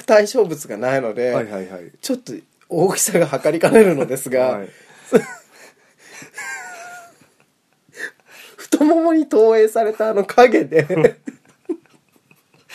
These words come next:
Speaker 1: 太さ、長さみたいなのを物語って立っていて、びっくりしましたね。
Speaker 2: ええ。
Speaker 1: でも、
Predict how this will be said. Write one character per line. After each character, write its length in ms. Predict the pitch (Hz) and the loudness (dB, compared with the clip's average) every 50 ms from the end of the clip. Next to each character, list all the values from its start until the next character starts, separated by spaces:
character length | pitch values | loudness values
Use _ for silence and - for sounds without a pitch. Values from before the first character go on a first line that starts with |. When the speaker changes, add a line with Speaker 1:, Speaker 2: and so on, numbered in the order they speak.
| - - - - _ _ _ _ _ _ _ - - - - - - - - _ _ - - - - - - _ _ _ _ - - _ _ _ _ | -16 -16 -16 -18 _ _ _ _ _ _ _ -20 -20 -18 -18 -18 -20 -20 -20 _ _ -20 -16 -16 -16 -16 -18 _ _ _ _ -20 -20 _ _ _ _
Speaker 1:
太 320 | - - - - - 302 | -18 -10 0 2 2 2
さ、 360 | - - - - - 131 123 _ _ _ _ _ _ | 2 -4 -8 -8 -10 -10 -10 _ _ _ _ _ _
長 320 | 139 139 170 165 175 202 | 0 0 2 4 4 2
さ 240 | 190 - - - - _ - | 0 0 -12 -18 -20 _ -10
み 80 | 185 | -8
た 160 | 180 - 196 | 2 4 6
い 40 | 196 | 6
な 120 | 190 170 156 | 6 6 4
の 100 | 160 170 | 2 0
を 20 | 160 | 2
物 260 | 165 160 160 165 185 | 4 4 4 6 6
語 120 | 196 208 196 | 6 6 6
っ 100 | 190 - | 6 2
て 180 | - 156 147 | -4 -8 -8
立 80 | 143 147 _ _ _ - - - - 180 | -10 -12 _ _ _ -20 -20 -2 -2 -2
っ 100 | 175 - | -2 -2
て 140 | _ - | _ -14
い 80 | 95 - | -14 -14
て、 300 | - - 117 117 117 - _ _ _ - - - - 120 - - - | -12 -10 -8 -8 -8 -10 _ _ _ -20 -20 -20 -20 -20 -20 -12 -12
び 60 | 135 | -12
っ 40 | 123 | -12
く 140 | - - 139 | -8 -6 -6
り 80 | 123 110 | -6 -6
し 80 | 110 107 | -8 -16
ま 140 | 104 95 | -16 -16
し 80 | 92 - | -16 -14
た 60 | 98 | -12
ね。 140 | 107 101 95 | -12 -10 -10
Speaker 2:
え 360 | 92 90 90 90 90 85 82 80 80 80 80 | -12 -14 -14 -16 -16 -16 -18 -20 -20 -20 -20
え。 60 | 78 - - _ _ _ | -20 -20 -20 _ _ _
Speaker 1:
で 60 | - | -20
も、 160 | 117 117 113 | -18 -18 -20